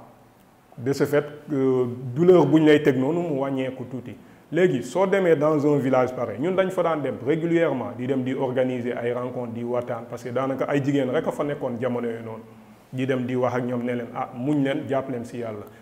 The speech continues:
Fii, euh, comme niñ koy waxee, dégg mooy mu-, mooy njëkk te moom mooy mujj. Nañu dem rek. D'autant plus que on est, ñun gëm nañu ni ñu ñu jàpp ni yépp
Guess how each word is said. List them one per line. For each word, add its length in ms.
Fii, 400
euh, 260
comme 200
niñ 160
koy 140
waxee, 320
dégg 180
mooy 260
mu-, 320
mooy 220
njëkk 300
te 80
moom 220
mooy 160
mujj. 260
Nañu 240
dem 240
rek. 120
D'autant 280
plus 220
que 80
on 160
est, 160
ñun 280
gëm 200
nañu 200
ni 120
ñu 200
ñu 140
jàpp 240
ni 180
yépp 280